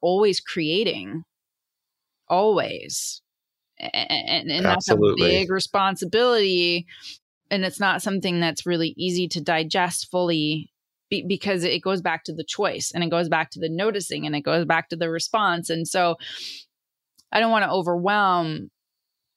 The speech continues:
Speaker 1: I'm excited about the potential for people to recognize how much more control they have when they slow down and when they find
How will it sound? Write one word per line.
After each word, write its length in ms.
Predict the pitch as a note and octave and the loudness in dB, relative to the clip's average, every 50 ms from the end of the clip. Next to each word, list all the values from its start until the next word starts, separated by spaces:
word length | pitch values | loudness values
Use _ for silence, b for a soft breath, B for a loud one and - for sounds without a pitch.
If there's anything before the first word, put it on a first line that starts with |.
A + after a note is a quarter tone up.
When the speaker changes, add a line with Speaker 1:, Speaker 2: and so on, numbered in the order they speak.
| - - | -2 0
Speaker 1:
I'm 200 | G#3+ G#3+ G#3 G#3+ | 2 2 2 0
excited 640 | G#3 - - - - - F#3+ G3+ G#3+ A#3+ A3+ G3 | -4 -6 -8 -4 -2 0 2 2 2 2 2 2
about 380 | - - E3+ F3 E3+ E3 - - | 0 0 0 0 0 0 -2 -8
the 80 | - - | -14 -12
potential 1000 | - E3 - - - - G#3 A#3 A#3+ A3+ - - F#3+ E3+ D#3+ D#3 D#3 - D3+ D#3+ F#3 - _ _ _ _ _ _ _ _ _ - | -10 -8 -8 -6 -2 0 2 2 2 2 0 0 0 2 2 2 0 -2 -4 -6 -10 -16 _ _ _ _ _ _ _ _ _ -12
for 200 | - - G3+ E3+ | -6 -6 -6 -4
people 320 | - - G3+ F#3+ G3+ F#3+ | -4 -4 -4 -2 -2 -2
to 100 | F3 E3 | -2 -2
recognize 1000 | D3+ E3 F3+ F3+ - - F#3+ E3 D#3+ E3 D#3+ D#3 D3+ D3 C#3+ - C3 F3 - - - _ _ - | 0 0 0 0 -2 -4 -6 -4 -4 -2 -2 0 0 0 -2 -2 -6 -8 -10 -12 -16 _ _ -6
how 140 | - G#3+ | -2 0
much 240 | A3+ C4 C4 - - | 0 0 0 -2 -2
more 760 | G#3 F#3+ F#3 F#3 F3+ F3+ F3+ F3+ F#3 F#3 F3+ F3+ E3+ - - _ - | 0 0 2 2 2 2 2 2 2 2 0 0 -2 -4 -8 _ -14
control 520 | - - F3+ D#3 - - F3 F3 F#3 F#3+ F#3 | -12 -10 -10 -10 -8 -4 -2 -2 0 0 0
they 160 | E3+ C#3 C#3 D3+ D#3 - - | -2 -2 -4 -4 -8 -10 -8
have 460 | F#3+ F#3 F#3 F3+ E3 D3+ D3 D#3 E3 F3 - - b b b b | -4 -2 0 0 2 2 0 -2 -4 -8 -12 -20 b b b b
when 120 | G3 F#3+ F3+ | -4 -4 -4
they 80 | E3+ | -2
slow 340 | E3 - - - F#3 F#3 F3+ | -4 -4 -4 0 0 2 2
down 480 | E3+ D#3+ D3+ D3+ C#3+ C#3 - - A3+ D#4+ E4 - _ _ _ b b b b b | 2 2 2 0 0 0 -2 -2 -2 -4 -4 -6 _ _ _ b b b b b
and 140 | - G3 F#3+ | -2 0 2
when 140 | F#3+ F#3 F3+ | 2 2 2
they 160 | F3 E3+ E3+ | 2 0 -2
find 600 | - - - E3+ E3+ E3+ F3 F3+ F#3+ G3+ G#3 - | -2 -2 -2 0 2 2 2 2 0 -2 -4 -6